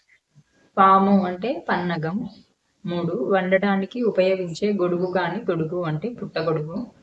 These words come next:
ఆరు, దంతం అంటే పన్ను. ఏడు, భూమి అంటే ధరిత్రి. ఎనిమిది, మగువ అంటే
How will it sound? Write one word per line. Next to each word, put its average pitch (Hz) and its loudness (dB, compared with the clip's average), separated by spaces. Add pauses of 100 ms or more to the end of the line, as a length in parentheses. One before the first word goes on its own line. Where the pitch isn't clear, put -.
(440)
ఆరు, 175 2 (100)
దంతం 175 -2 (120)
అంటే 214 -6
పన్ను. 160 -2 (1700)
ఏడు, 190 6
భూమి 185 2
అంటే 160 -2 (160)
ధరిత్రి. 165 -4 (1300)
ఎనిమిది, 196 4
మగువ 185 2
అంటే 196 4